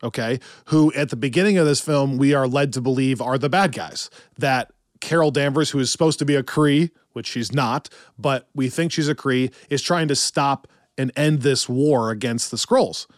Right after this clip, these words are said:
who are evil people. Turns out, in a total <laughs> one eighty, rug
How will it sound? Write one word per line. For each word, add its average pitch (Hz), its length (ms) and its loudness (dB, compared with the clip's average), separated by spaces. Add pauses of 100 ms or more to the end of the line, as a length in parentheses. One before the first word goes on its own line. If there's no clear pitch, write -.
(160)
who 139 120 -2
are 143 120 2
evil 143 300 0
people. 117 420 -2 (440)
Turns 165 300 2
out, 160 280 2
in 147 100 -2
a 135 60 -2
total 156 340 4
<laughs> 120 80 0
one 170 100 4
eighty, 143 420 4 (220)
rug 147 300 2